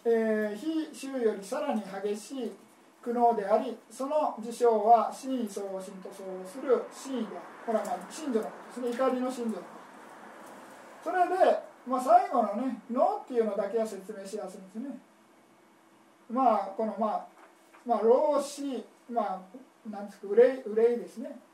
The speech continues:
で、まあ、悲しみとか苦しみとかね、これもこの感覚ですね、憂いの感覚。それで、脳っていうのは何かっていうと、まあ、もう悲しくてね、最初は泣き叫んでるわけですね。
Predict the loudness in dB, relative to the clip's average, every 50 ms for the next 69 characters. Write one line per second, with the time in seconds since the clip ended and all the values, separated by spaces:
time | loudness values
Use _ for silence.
0 | _ _ _ _ -8 -4 -2 -2 0 0 2 2 2 2 0 0 -2 -4 -2 -2
1 | -2 -4 -4 -6 -6 -6 -4 -2 -2 -2 -2 -4 -6 -8 -8 -8 -12 -12 -12 -12
2 | -12 -12 -12 -14 -10 -4 -2 -2 0 0 0 0 0 0 0 -4 -8 -10 -10 -12
3 | -12 -16 -20 -20 -20 -20 -20 -20 -20 _ _ -6 -6 -4 -2 0 -2 -2 0 -2
4 | -4 -4 -4 -6 -4 0 0 0 2 0 -2 -4 -4 -6 -6 -6 -4 -6 -6 -6
5 | -8 -10 -10 -12 -16 -20 -20 _ _ -20 -20 _ _ _ _ _ _ -20 -20 -20
6 | _ _ -16 -12 -8 -6 -4 -2 0 0 4 4 4 4 2 0 0 2 2 4
7 | 4 4 2 2 2 2 0 0 -2 -4 -10 -8 -2 0 2 4 4 4 2 -2
8 | -8 -16 -20 -20 _ _ _ _ _ _ _ _ _ _ _ _ _ _ _ _
9 | _ _ _ _ _ _ _ -4 2 4 6 6 4 4 -2 -2 -4 -6 -8 -8
10 | -4 0 6 8 8 6 6 2 -6 -2 0 2 2 2 0 0 0 2 2 4
11 | 6 6 6 6 6 2 2 2 2 2 2 2 2 -2 0 0 2 2 2 0
12 | 0 -4 -8 -10 -10 -12 -14 -14